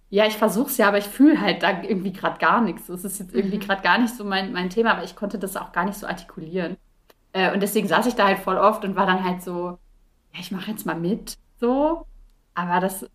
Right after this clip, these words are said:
Speaker 1: <laughs> war, war irgendwie immer so, ich hab das auch mehr so aus, aus People-Pleasing-Gründen gemacht und hab halt gedacht, "Ja, irgendwie wird's wohl schon helfen."
Speaker 2: Mhm.
Speaker 1: Ähm, was mir tatsächlich geholfen hat, ist so Verhaltenstherapie wegen der Angststörung. Also was kann man wirklich gegen die Angst machen und so.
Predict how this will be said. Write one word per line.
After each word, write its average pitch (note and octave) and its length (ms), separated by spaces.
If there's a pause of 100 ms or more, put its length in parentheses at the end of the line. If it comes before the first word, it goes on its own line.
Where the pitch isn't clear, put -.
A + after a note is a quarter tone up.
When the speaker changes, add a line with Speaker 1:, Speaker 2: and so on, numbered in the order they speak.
(200)
Speaker 1:
<laughs> - 680
war, G3 340
war A3 180
irgendwie A#3+ 320
immer A3+ 280
so, A3+ 80
ich A3 140
hab A#3+ 100
das A3 140
auch G#3 200
mehr A3 220
so G#3 100
aus, F#3 340 (120)
aus F3+ 320 (220)
People-Pleasing-Gründen G3+ 840
gemacht F#3 300
und F#3+ 100
hab G3 100
halt G3 160
gedacht, F#3+ 260
"Ja, F3+ 200
irgendwie G3 300
wird's G#3 220
wohl G#3+ 120
schon G#3 200
helfen." G3+ 640 (140)
Speaker 2:
Mhm. G3 340
Speaker 1:
Ähm, F#3 220
was G#3 160
mir A3+ 80
tatsächlich A3+ 440
geholfen G#3+ 360
hat, - 140
ist - 120
so F#3 100
Verhaltenstherapie F#3 840
wegen F3 140
der E3 160
Angststörung. A#3 720
Also F3 240
was F3+ 200
kann F3+ 160
man F3+ 160
wirklich - 220
gegen F3+ 140
die E3+ 160
Angst A3 320
machen C4+ 240
und C4 160
so. D4 300